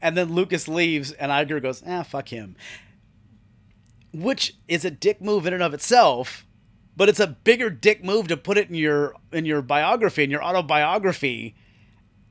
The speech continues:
and not think that I'm gonna come off like a gaping dickhole in this one. Yeah,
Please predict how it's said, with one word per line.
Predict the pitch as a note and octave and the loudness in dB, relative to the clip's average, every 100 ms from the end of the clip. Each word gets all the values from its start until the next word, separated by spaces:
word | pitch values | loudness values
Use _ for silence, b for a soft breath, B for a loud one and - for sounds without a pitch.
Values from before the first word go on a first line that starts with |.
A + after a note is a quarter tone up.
| _ _ | _ _
and | F#3 G3 | 0 2
not | G#3+ G#3+ E3+ | 2 2 0
think | - G#3+ F3+ D3+ - _ _ _ - | -2 0 0 -4 -18 _ _ _ -6
that | D3+ E3+ E3 - - | 2 4 4 0 -8
I'm | D3+ A3 F3 | -4 -4 -6
gonna | C#3+ E3 | -4 -4
come | - D3 | -4 -4
off | D3 D#3 | -4 -4
like | C#3+ | -8
a | B2 | -8
gaping | G2+ C#3+ D#3 C#3+ | -4 -4 -4 -6
dickhole | F#3+ - A#2 | -6 -6 -10
in | G#2+ | -8
this | G2+ - | -12 -16
one. | F2 F#2 _ _ _ _ _ _ _ _ _ _ _ _ _ _ | -20 -20 _ _ _ _ _ _ _ _ _ _ _ _ _ _
Yeah, | A#3 F#3 | 4 4